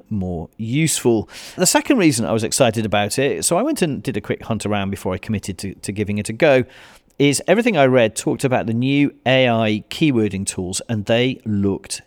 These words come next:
incredible. It would help me enormously if, using a bit of A I inside the software that I have on my computer, as opposed to going online and doing round tripping and all of those things, if I had some A I software that would help me identify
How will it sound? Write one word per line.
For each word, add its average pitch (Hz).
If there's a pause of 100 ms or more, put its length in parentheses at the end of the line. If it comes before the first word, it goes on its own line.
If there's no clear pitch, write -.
incredible. 92
It 123
would 113
help -
me 117
enormously 117 (540)
if, 120 (140)
using 131
a 139
bit 131
of 117
A 107
I 98 (160)
inside 170
the 123
software 113
that 98
I 110
have 139
on 139
my 113
computer, 101
as 95
opposed 117
to -
going 113
online 101
and 95
doing 104
round 107
tripping 92
and 95
all 127
of 117
those 98
things, 71 (520)
if 113
I 113
had 120
some 117
A 175
I 160
software 95
that 95
would 117
help 151
me 117
identify 107